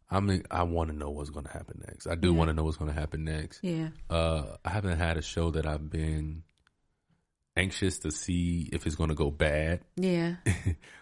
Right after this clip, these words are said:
Speaker 1: or good
Speaker 2: Uh.
Speaker 1: in a while. I mean, Game of Thrones was a good show.
Speaker 2: Yeah.
Speaker 1: But this has different, uh, aspects, like, uh, attributes to it.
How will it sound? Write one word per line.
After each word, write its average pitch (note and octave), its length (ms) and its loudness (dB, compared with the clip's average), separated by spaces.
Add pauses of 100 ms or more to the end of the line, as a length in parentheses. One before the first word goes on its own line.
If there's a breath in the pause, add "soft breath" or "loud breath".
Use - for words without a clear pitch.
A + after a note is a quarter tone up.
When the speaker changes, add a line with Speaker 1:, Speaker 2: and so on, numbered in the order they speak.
(100 loud breath)
Speaker 1:
or D#2+ 200 4
good E2 560 4
Speaker 2:
Uh. E3 240 -2
Speaker 1:
in D#2 80 0
a D2+ 60 2
while. D2+ 480 4
I D#2+ 100 0
mean, D#2+ 540 2 (160)
Game F2+ 200 2
of E2 100 -2
Thrones D#2+ 340 2
was D2+ 140 -6
a C2+ 40 -6
good D#2+ 240 -4
show. E2 380 0 (320)
Speaker 2:
Yeah. D#3+ 300 0 (480 soft breath)
Speaker 1:
But D#2 280 2
this G2 260 4
has D#2 280 0
different, D2+ 560 0 (420)
uh, A1+ 240 -6 (240)
aspects, C#2+ 520 -6
like, A#1 180 -8 (340)
uh, - 260 -10
attributes - 480 -6
to D2+ 280 -2
it. - 60 -8